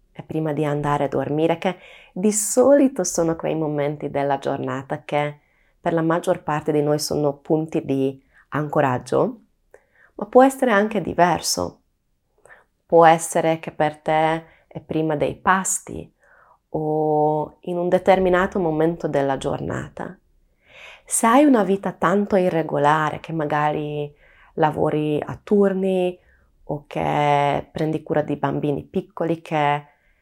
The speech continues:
eh, non rendono possibile di avere una fissa regolarità nella vita, soprattutto con i neonati magari,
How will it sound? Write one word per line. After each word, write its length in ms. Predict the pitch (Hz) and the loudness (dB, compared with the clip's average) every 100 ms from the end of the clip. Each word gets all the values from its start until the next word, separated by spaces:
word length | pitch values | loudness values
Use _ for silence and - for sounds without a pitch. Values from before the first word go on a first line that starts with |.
| _ - | _ -12
eh, 520 | 143 135 135 - - | -6 -2 -2 -4 -6
non 220 | 180 170 | 0 2
rendono 360 | 170 175 175 147 | 4 6 4 4
possibile 680 | 151 147 - 196 170 156 147 | -2 -4 0 0 2 2 2
di 140 | 147 | 2
avere 460 | 143 143 147 147 143 | -2 0 2 2 0
una 540 | 143 139 127 135 147 - _ _ _ | -2 -2 -2 -4 -6 -16 _ _ _
fissa 360 | - 175 - | -2 -2 0
regolarità 800 | 165 151 147 139 147 147 143 143 | 0 2 2 2 0 0 -2 0
nella 340 | 147 143 143 | -2 -2 -2
vita, 460 | 139 135 127 135 143 | -2 -6 -8 -10 -10
soprattutto 560 | - - 147 - - 151 | -14 -16 -16 -16 -14 -12
con 120 | 147 | -10
i 80 | 131 | -10
neonati 640 | 131 151 143 165 170 151 | -10 -8 -4 -4 -4 -8
magari, 580 | 143 143 143 143 151 | -6 -4 -4 -4 -6